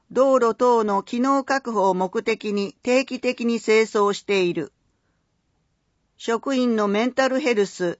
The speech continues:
不調防止への取り組みは、質問。若年層の職員に対するメンタルヘルス不調防止のための取り組みを聞く。なお、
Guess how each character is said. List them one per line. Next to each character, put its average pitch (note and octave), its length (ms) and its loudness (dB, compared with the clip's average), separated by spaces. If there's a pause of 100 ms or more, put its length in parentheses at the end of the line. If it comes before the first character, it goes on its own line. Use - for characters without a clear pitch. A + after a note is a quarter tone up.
不 A3 180 -8
調 C4 320 2
防 A#3+ 240 0
止 B3 200 -4
へ B3 60 2
の G3 160 -2
取 F#3+ 200 -2
り G3 60 -8
組 F#3 240 -4
み F3+ 60 -4
は、 E3 220 0 (880)
質 - 260 -4
問。 G#3 320 -2 (400)
若 A#3 260 0
年 C4+ 240 2
層 A3+ 240 0
の A3 140 0
職 A#3 340 -4
員 A#3+ 200 -2
に G#3 120 -2
対 A3+ 260 0
す A3 140 -6
る F#3 240 -2
メ G#3+ 200 -2
ン B3+ 80 -2
タ C4 160 0
ル C4 100 2
ヘ C#4 160 0
ル A3+ 140 -2
ス G3 180 -4
不 G3+ 160 -8
調 C4 300 6
防 A#3 240 2
止 A#3 120 -6
の A3+ 140 -2
た A3 160 0
め A3 80 -2
の G#3 160 -2
取 G#3+ 220 -4
り - 40 -8
組 G#3+ 220 -2
み G3 60 0
を F#3 100 0
聞 F3+ 160 -6
く。 E3+ 220 -6 (760)
な G#3+ 320 0
お、 G3+ 100 -8